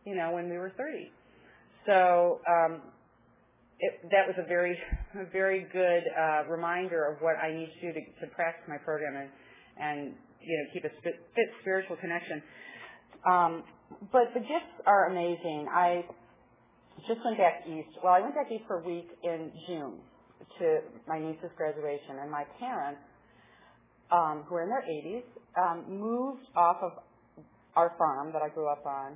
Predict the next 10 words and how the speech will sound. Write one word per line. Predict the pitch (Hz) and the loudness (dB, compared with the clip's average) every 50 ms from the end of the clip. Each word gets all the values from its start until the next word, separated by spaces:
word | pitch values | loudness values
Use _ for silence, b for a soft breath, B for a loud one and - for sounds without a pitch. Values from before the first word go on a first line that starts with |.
| 156 151 156 | -16 -16 -12
in | 156 | -8
Western | 156 151 143 147 - 156 156 | -6 -6 -6 -8 -10 -12 -12
New | 156 143 | -10 -10
York | 135 143 143 - b b b b b b b b b b b b _ _ _ _ - | -10 -10 -10 -12 b b b b b b b b b b b b _ _ _ _ 2
after | 185 185 185 - 220 208 | 2 2 2 0 -6 -4
living | 202 226 226 247 226 202 | -2 -2 -4 -4 -2 -2
there | 175 160 - | -4 -4 -4
for | 170 165 - | -8 -10 -10
fifty-seven | - 185 - - 190 180 - - 156 139 147 147 151 165 | -12 -12 -12 -12 -16 -10 -6 -6 -6 -6 -8 -10 -10 -10
years. | 190 202 170 - - - - | -10 -10 -10 -12 -14 -16 -20